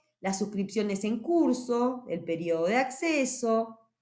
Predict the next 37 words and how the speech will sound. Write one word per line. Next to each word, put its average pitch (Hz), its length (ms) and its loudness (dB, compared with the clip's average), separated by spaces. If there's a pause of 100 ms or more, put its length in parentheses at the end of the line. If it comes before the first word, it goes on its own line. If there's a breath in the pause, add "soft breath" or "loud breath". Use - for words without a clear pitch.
(200)
¿sí? 214 280 -2
Desde 170 260 2
el 165 100 -2
volumen 185 480 2
num-, 175 320 -4
de, 151 240 -4
desde 156 220 -4
el 156 140 -4
dos 156 180 -6
mil, 196 320 -2
desde 190 240 2
enero 233 260 4
del 226 120 4
dos 196 140 2
mil 214 180 2
dos 226 120 0
hasta 202 220 -4
el 202 120 -2
presente, 330 760 0
o 233 140 4
desde 220 240 2
octubre 254 580 2
del 196 100 2
dos 175 120 0
mil 196 160 0
dos 196 180 -4
hasta 196 180 -8
el 214 80 -4
presente. 311 880 -2 (800 soft breath)
Y 392 80 0
acá 427 160 0 (120)
donde 311 200 4
tiene 285 340 4
las, 233 540 2
eh, 180 560 2
flechitas 330 560 0
esas, 359 440 2